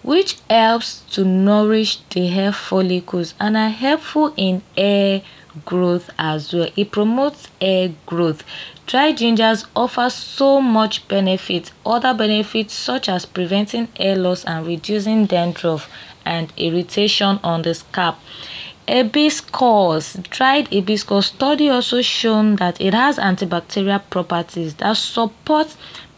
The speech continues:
preserving the health of our hair and preventing dandruff. It may also, now, if you want an increased volume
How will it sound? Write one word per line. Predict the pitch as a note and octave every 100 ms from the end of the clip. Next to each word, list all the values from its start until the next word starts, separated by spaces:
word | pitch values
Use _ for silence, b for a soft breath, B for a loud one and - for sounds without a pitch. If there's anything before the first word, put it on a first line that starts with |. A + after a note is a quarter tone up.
| -
preserving | C4+ - - E4+ E4+ F#4
the | G#3+ F#3 -
health | F#3+ G3 - -
of | A3 A#3 A3+ - - -
our | - G#3+ G#3+ G#3+ - -
hair | C4+ A#3+ F3 D3 B B B B B -
and | - F#3+ G3
preventing | - F#3 E3 A3 A3+ G#3+ A3+ A3 A3 B - F3
dandruff. | F#3 F#3 F#3 - E3 D#3 - B B B
It | - B3
may | B3+ C4
also, | B3+ D#4 F4 - F4+ -
now, | G#3+ G#3 G3 E3 -
if | F#4+ G#4+ D#4+
you |
want | B3 G#3+ A3+ A3 - - - _
an | F#3 F#3+ -
increased | A#3 C4+ C#4 D4 C#4+ -
volume | E3 F#3 F#3 F#3+ A#3+